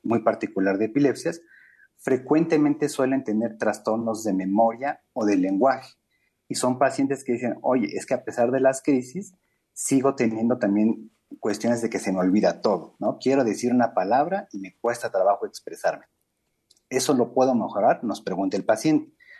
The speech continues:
La respuesta es, "Sí, sí lo podemos mejorar, pero no es con una pastilla que yo le pueda decir, 'Ten, tómate esta pastilla para que mejores el lenguaje o la memoria',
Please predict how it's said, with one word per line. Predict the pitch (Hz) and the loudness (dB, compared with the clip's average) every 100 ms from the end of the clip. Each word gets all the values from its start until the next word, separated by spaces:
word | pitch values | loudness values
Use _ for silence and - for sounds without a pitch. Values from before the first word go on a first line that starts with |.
| - - | -12 -2
La | 101 | 0
respuesta | 98 - 117 113 | 0 -2 -2 0
es, | 104 - | -4 -4
"Sí, | - 185 170 | -2 -2 -2
sí | - 143 | -2 0
lo | 151 | 0
podemos | 151 120 131 123 | 2 0 0 -2
mejorar, | 101 113 139 - - _ _ - | -4 0 0 0 -8 _ _ -6
pero | 113 110 | -2 0
no | 113 | 0
es | 127 | -2
con | - 127 | 0 0
una | 127 127 | 2 2
pastilla | 101 87 - 117 104 - | 0 -4 -2 -2 -2 -4
que | 87 | -2
yo | |
le | 101 104 | 0 0
pueda | 107 | 0
decir, | 95 - 78 | -2 -4 -2
'Ten, | 127 104 | -2 0
tómate | 120 120 123 | 0 0 0
esta | 127 - - | -2 -2 0
pastilla | 123 - 117 120 117 | -2 0 -2 0 0
para | 92 90 | 0 -2
que | - | -6
mejores | 85 - 107 98 - | -10 -4 -2 -4 -6
el | |
lenguaje | 101 90 117 135 - | -8 0 2 2 0
o | |
la | 117 92 | -2 -2
memoria', | 78 87 104 - | -4 2 2 0